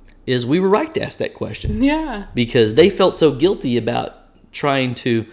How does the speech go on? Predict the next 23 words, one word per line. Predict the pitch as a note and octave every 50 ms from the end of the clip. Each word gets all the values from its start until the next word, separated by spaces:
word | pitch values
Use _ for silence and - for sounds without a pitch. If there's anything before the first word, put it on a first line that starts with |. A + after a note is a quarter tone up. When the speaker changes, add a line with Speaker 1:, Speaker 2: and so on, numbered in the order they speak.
| - _ _ _ _ -
Speaker 1:
not | B2 C#3 D3 D3 E3 F3 - -
end | D#3 D3+
a | C#3
relationship | B2 B2 C3 D3+ F#3 - D#3+ A#2 - - B2+ A#2 - - A#2 G2+ -
based | - A#2 C#3+ G3+ - -
on | B2+ - D3 A2+ E2+ F2
looks | A2 G#2+ A2+ A#2+ B2 - -
and | A#2 G#2+ G2
sexual | - - A2+ G2 - - G#2+ G#2
attraction | G2+ - - A2+ G2+ G2+ G2 - - A#2+ A#2 C3+ D3+ - _ - _ _ _ _ _ _ _
that | - B2 C3 C#3 - - - - - - _ _ _ _ _ _ -
they | - D3+ D#3 E3+
don't | F3+ F3
wanna | G3 F#3+ F3+
spend | - - G3+ F3+
the | F#3
rest | F#3 F3+
of | F#3 F#3+
their | F#3
lives | F3 F3+ F3+ F3+
with | -
that | F#3 F3 -
partner, | - G#3 F3 G#3+ G#3